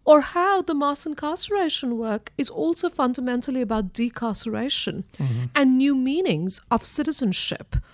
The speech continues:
Speaker 1: And, and sort of each of those, I think, therefore,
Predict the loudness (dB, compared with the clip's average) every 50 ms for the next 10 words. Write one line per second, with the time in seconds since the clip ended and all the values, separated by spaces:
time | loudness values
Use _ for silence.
0 | -20 -20 -20 -20 -20 -20 _ _ 0 4 6 6 8 8 6 6 4 2 0 -2
1 | 0 2 2 2 2 0 -2 -2 0 2 0 2 2 2 0 0 -2 -10 -20 -20
2 | -20 -20 -20 -20 -20 -20 -20 -20 -20 -20 -20 -20 -14 -4 2 4 4 4 4 4
3 | 2 2 2 4 4 6 6 6 4 4 2 0 0 0 2 0 0 0 0 2
4 | 4 4 4 4 2 2 4 6 8 8 8 8 6 4